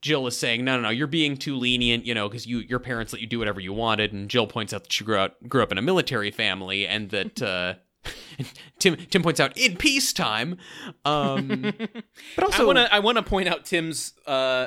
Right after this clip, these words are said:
Speaker 2: 'cause I was thinking about this. I was trying to put myself in the shoes of my parents and other people who have this kind of qualm about haircuts. And
Speaker 1: Mm-hmm.
Speaker 2: Tim's summation of it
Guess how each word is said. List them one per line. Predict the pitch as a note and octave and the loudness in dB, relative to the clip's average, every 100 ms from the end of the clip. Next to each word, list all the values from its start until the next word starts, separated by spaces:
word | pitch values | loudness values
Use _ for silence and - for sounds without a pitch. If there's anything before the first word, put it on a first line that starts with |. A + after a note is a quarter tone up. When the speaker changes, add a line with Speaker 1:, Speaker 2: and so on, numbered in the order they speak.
| - | -2
Speaker 2:
'cause | A3 G3 | -2 0
I | G#3+ | -2
was | A#3 - | -2 -4
thinking | G4+ - G3 | -2 0 0
about | B2 G#2+ B2 | 0 -2 -4
this. | A#2+ | -4
I | D#3 | -6
was | D3+ | -4
trying | C#4 F#4 | -4 -4
to | |
put | - A3 | -4 -4
myself | D#3 B2+ C3 - - | -4 -2 -2 -2 -2
in | D3+ D3+ D3+ | -2 -2 -6
the | B2+ | -8
shoes | - B2+ A2+ | -6 -6 -6
of | A2+ | -8
my | G#2 | -8
parents | F2+ A#2+ A#2 A2 | -6 -4 -4 -4
and | G#2+ | -8
other | G#2+ G#2+ | -8 -8
people | A#2+ A2 G#2 | -10 -10 -10
who | A2 G#2 - - - | -8 -10 -12 -20 -6
have | B2 B2 | 0 0
this | A#2+ A2 | 0 -6
kind | - A#2+ | -4 -6
of | - | -6
qualm | - B2 A2+ A2 | -4 -2 -2 -4
about | F#2 G#2+ F2+ | -6 -8 -4
haircuts. | G#2+ A2 F#2 - - - - - _ | -6 -6 -10 -14 -18 -20 -20 -20 _
And | C3+ C3+ | -4 -2
Speaker 1:
Mm-hmm. | C#3 G#2 - _ _ - | -4 -8 -12 _ _ -4
Speaker 2:
Tim's | A#3 C4 A#3+ A#3+ G3+ - - _ _ _ | 0 0 -2 -6 -6 -8 -12 _ _ _
summation | - F#3+ E3 E3+ E3+ - B2+ | -2 0 4 4 2 -2 -4
of | A2 G#2+ | -6 -4
it | G#2 | -4